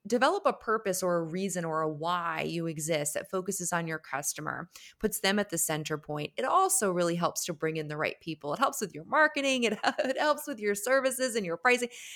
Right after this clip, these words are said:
It helps to sometimes fix a lot of places in your business that you might be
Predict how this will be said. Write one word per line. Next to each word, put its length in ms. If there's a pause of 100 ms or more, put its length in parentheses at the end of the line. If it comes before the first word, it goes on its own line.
It 100
helps 460
to 200 (400)
sometimes 840
fix 520
a 80
lot 220
of 100
places 340
in 140
your 100
business 520
that 140
you 120
might 380 (800)
be 320